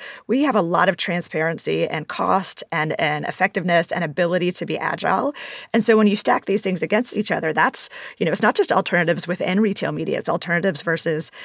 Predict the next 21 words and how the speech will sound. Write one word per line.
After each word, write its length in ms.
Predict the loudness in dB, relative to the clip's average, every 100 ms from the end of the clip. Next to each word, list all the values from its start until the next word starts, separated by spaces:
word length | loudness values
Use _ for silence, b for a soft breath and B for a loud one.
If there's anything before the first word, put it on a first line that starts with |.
| B -8
should 180 | 0 2
I 140 | 2
spend 340 | 0 0 2 2
in 120 | 0
this 200 | 0 0
versus 400 | -2 0 -2 -4
other 260 | -2 2 2
options 420 | 2 0 -4 -4
within 280 | -4 -4 -4
digital 320 | -4 -4 -6
media. 420 | -6 -6 -4 -6 B B B -4
Um, 160 | -2
and 160 | -2 0
so 120 | 0
that, 340 | 4 4 2 -2
I 40 | -2
think 180 | 0
that's 200 | 0 0
a 40 | -2
challenge 380 | 0 2 0
for 120 | -2